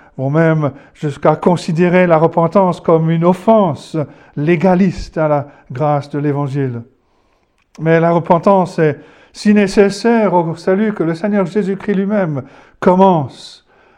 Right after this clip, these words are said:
euh, son ministère en parlant de repentance. En Marc un, versets quatorze et quinze, nous lisons, «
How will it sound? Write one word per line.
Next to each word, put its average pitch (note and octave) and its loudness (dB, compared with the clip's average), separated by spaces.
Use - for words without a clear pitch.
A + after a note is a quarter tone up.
euh, D3+ 0
son E3+ 0
ministère E3 0
en D3 2
parlant D3+ 0
de D3 -2
repentance. D3 -2
En C3+ -8
Marc D3 -4
un, E3+ 0
versets D3 -6
quatorze D3 -6
et D3 -6
quinze, D#3 -6
nous D#3 0
lisons, « D#3+ 0